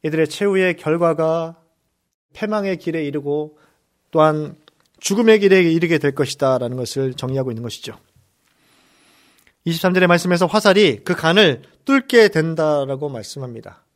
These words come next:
간이다라는 단어는 히브리어 이 케베도라는 단어로 생명의 중심이 되고 또한 슬픔과 고통스러운 감정의 처소로 불리는 심장과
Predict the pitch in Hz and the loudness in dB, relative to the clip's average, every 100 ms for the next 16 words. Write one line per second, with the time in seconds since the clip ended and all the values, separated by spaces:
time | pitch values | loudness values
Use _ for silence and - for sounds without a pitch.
0 | _ _ _ _ _ _ _ 139 156 160 | _ _ _ _ _ _ _ -8 -4 -2
1 | 156 147 143 143 127 127 151 139 190 170 | 0 0 -4 -6 -10 -10 -10 -10 -8 -8
2 | 151 175 110 _ _ _ - 151 - 208 | -6 -6 -8 _ _ _ -14 -12 -6 0
3 | 202 175 165 147 131 127 139 123 120 147 | 0 0 0 0 -2 -4 -4 -6 -6 -4
4 | 139 - _ _ _ _ _ _ - 208 | -6 -10 _ _ _ _ _ _ -8 -4
5 | 208 202 170 170 165 175 139 123 131 139 | -2 -2 -4 -6 -6 -6 -6 -8 -10 -8
6 | 139 139 135 156 156 147 139 _ - 247 | -8 -10 -6 -2 -2 -4 -12 _ -6 -6
7 | - 220 196 190 170 175 - 208 190 196 | -2 -2 2 2 2 -4 -4 -4 -2 0
8 | 190 180 165 175 190 190 175 196 196 180 | -2 0 -2 0 0 0 -2 -2 -2 -2
9 | 160 202 151 - _ _ _ - - 269 | -2 -4 -4 -10 _ _ _ -10 -8 -4
10 | 247 233 226 202 175 170 175 | -2 0 0 0 0 0 -2